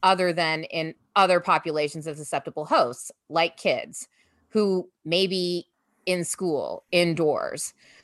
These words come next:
Um, so it's not enough to just say, "We're gonna vaccinate, you know, most of the adults around the world, and then we're gonna be done. We're gonna hit the herd immunity threshold," um, which I've seen some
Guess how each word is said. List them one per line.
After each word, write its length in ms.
Um, 320
so 220
it's 160
not 200
enough 400
to 120
just 260
say, 240
"We're 200
gonna 200
vaccinate, 760
you 120
know, 220
most 380
of 120
the 140
adults 680
around 360
the 80
world, 580
and 180
then 120
we're 120
gonna 120
be 100
done. 440
We're 120
gonna 140
hit 200
the 100
herd 200
immunity 520
threshold," 760
um, 320
which 240
I've 140
seen 280
some 460